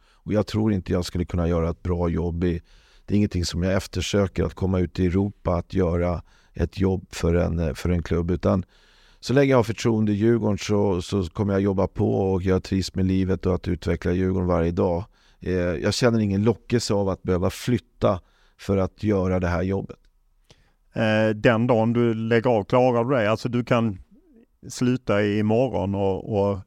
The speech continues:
Speaker 2: då lever du lugnt resten?
Speaker 1: Ja, alltså det kan man göra, det beror på vad man vill leva av. Men däremot så tror jag att man, man kan göra, eh, man kan ha ett tråkigt liv och oavsett om man har ekonomiska förutsättningar för att inte jobba. Men jag tror att,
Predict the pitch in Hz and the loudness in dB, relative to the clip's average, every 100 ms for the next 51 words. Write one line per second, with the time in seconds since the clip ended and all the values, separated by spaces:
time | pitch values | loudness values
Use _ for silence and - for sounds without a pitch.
0 | _ - 104 104 98 95 104 98 98 110 | _ -2 0 4 2 2 2 2 0 2
1 | 104 95 - 110 113 90 - - _ _ | 2 2 -4 -2 0 0 -6 -18 _ _
2 | _ _ 120 123 80 58 60 71 - 104 | _ _ 0 2 2 0 -2 -2 -4 -4
3 | 101 107 123 135 101 104 113 123 101 98 | -2 0 2 4 2 2 2 0 0 0
4 | 98 95 92 95 98 104 107 120 95 95 | 0 0 0 0 0 0 2 2 2 0
5 | 98 107 117 101 92 - 98 95 - 98 | 2 2 0 -4 -8 -4 -2 -2 -2 -4
6 | 85 92 92 98 95 67 80 - _ _ | -2 -2 -2 -2 -2 -4 -10 -16 _ _
7 | - 90 92 92 95 92 82 73 64 101 | -10 -4 -2 0 0 0 -2 -4 -2 -2
8 | 98 98 95 87 110 95 - 95 117 117 | 0 0 0 0 -2 -2 -2 0 2 2
9 | 98 95 90 92 92 90 87 87 85 85 | 2 0 0 0 0 -2 -2 0 0 -2
10 | - 87 82 82 87 - 85 87 107 - | -2 -4 -4 -4 -4 -2 -2 0 -4 -2
11 | 98 92 - 87 82 85 80 87 98 98 | -2 -2 -2 -2 -2 -6 -2 -2 0 0
12 | 104 85 92 92 - 92 87 | 0 2 2 0 0 -2 -2